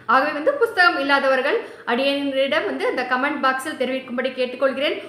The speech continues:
புஸ்தகம் ரூபாய் நாற்பது மட்டும் தாங்க, அவ்வளவுதாங்க.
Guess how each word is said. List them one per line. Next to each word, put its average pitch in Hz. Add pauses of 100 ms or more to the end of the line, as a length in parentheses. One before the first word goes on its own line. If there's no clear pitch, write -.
(160)
புஸ்தகம் 359
ரூபாய் 262
நாற்பது 262
மட்டும் 277
தாங்க, 226
அவ்வளவுதாங்க. 233